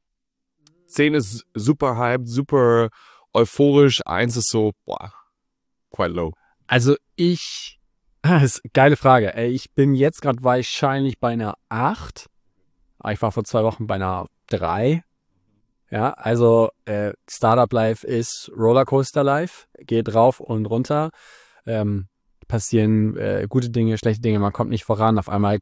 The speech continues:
Speaker 2: gibt's einen Durchbruch, äh, ja, hab ich ganz vergessen, ehrlicherweise,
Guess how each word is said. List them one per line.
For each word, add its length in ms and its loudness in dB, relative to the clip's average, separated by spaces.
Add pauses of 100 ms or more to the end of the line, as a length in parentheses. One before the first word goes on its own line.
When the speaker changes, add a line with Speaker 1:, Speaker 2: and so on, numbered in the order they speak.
(120)
Speaker 2:
gibt's 180 -8
einen 80 2
Durchbruch, 800 2
äh, 340 -2 (640)
ja, 400 -6
hab 80 -12
ich 80 -8
ganz 280 -6
vergessen, 360 -2
ehrlicherweise, 800 2